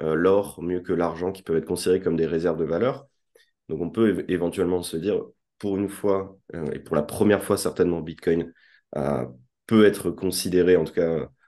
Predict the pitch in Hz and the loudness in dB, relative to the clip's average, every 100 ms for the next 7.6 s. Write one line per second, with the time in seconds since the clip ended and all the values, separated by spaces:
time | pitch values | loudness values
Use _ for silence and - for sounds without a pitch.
0 | _ 85 80 - 85 - 95 92 92 - | _ -6 -2 -2 -2 2 4 6 6 4
1 | 90 92 90 95 92 95 92 - 90 87 | 2 0 2 0 0 -2 -2 -6 -6 -4
2 | 82 80 78 80 82 117 147 - _ _ | -2 -2 -2 0 2 2 2 -2 _ _
3 | _ _ _ _ 82 - - - 95 - | _ _ _ _ -8 -8 -6 -2 -2 -2
4 | 80 - 82 78 82 90 85 80 92 - | -6 -4 -2 -2 -2 0 0 2 0 0
5 | 135 101 98 - 95 90 - 143 - 107 | 2 2 2 -2 -4 -6 -6 -6 -2 -2
6 | 107 90 - 123 123 82 78 78 76 - | -2 -8 -6 -8 -2 0 2 2 0 2
7 | 110 92 85 - 76 | 4 4 2 0 -4